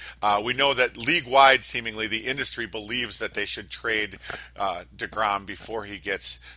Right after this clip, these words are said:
too close to the end of his arb window, which is two years from now. So, uh, I mean,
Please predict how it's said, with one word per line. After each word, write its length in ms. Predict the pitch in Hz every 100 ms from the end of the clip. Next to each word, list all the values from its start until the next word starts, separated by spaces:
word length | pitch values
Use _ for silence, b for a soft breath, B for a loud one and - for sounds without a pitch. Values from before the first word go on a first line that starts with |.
| B
too 220 | - 131
close 380 | - - 101 92
to 120 | -
the 160 | 95 95
end 160 | 92
of 140 | 92 85
his 220 | 90 85 -
arb 260 | 101 92
window, 380 | 87 85 82 - - B
which 200 | - 98
is 140 | 95 82
two 160 | -
years 300 | 90 85 87
from 100 | -
now. 200 | - - - _ - B B B B
So, 320 | - 98 87
uh, 200 | 87 82 85 -
I 140 | 85 -
mean, 160 | 117